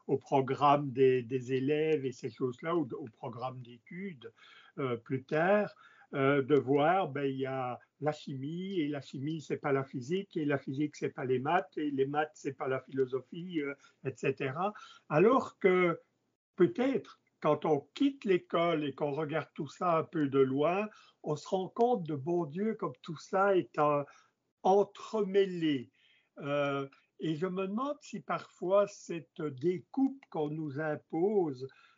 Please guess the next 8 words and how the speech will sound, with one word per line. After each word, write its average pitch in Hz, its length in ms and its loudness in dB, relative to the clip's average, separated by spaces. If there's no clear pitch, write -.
euh, 147 300 0
n'est 156 220 -6
pas 226 220 -2
finalement 175 580 -2
quelque 165 380 -6
chose, 175 640 2
euh, 143 340 2
d'artificiel. 156 1400 -2